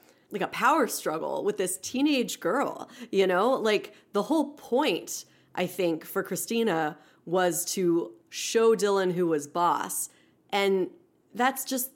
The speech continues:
entirely the wrong approach. I mean, all of this would have been different if she was like, "Could you come in here for a moment?" And when Dylan said, "Is this my first trip to the office?"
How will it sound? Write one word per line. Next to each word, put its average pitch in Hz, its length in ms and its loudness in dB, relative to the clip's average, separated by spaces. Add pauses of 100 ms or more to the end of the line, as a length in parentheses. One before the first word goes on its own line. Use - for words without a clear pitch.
entirely 202 960 0
the 175 160 -4
wrong 170 480 0
approach. 247 560 -4
I 208 60 -2
mean, 196 280 2 (380)
all 302 280 4
of 226 120 0
this - 200 -4
would 180 80 -2
have 175 80 -2
been 170 140 2
different 170 300 -2
if 156 100 -2
she 175 180 -2
was 151 160 -2
like, 151 260 -4 (440)
"Could 294 240 -2
you 494 160 -2 (140)
come 392 160 2
in 381 100 4
here 349 180 0
for 359 140 -4
a 359 60 2
moment?" 330 380 2 (220)
And 214 160 2
when 214 180 4
Dylan 226 300 4
said, 214 240 2
"Is 175 100 2
this 175 140 -4
my 185 140 2
first 180 300 -2
trip 190 180 0
to - 80 -6
the 180 120 2
office?" 185 460 0